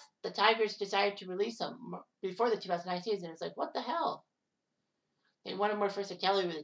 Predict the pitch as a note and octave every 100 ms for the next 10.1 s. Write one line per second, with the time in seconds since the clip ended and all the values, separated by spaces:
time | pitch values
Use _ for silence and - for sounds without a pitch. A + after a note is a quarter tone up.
0 | D#3 E3 F#3+ F#3+ D3 C#3+ D3 - - _
1 | _ _ _ _ _ _ _ _ _ -
2 | G3 A3 - - _ F#3+ A3+ C4 C4+ A3
3 | - _ _ _ _ _ _ G3 G#3 -
4 | - C4+ C4 G#3 - G3+ G3 G#3 A3 G3
5 | F3+ F#3+ F3 - F#3 F#3 F#3 F3 F3 D#3+
6 | D#3 G3 C#4+ - _ _ _ _ _ _
7 | _ _ _ - G3 G#3+ D3+ - - _
8 | _ _ - - A3 A3+ A3+ G#3+ G#3 G3+
9 | F3+ - G3 G3 G3+ F3+ D#3+ E3 - -
10 | -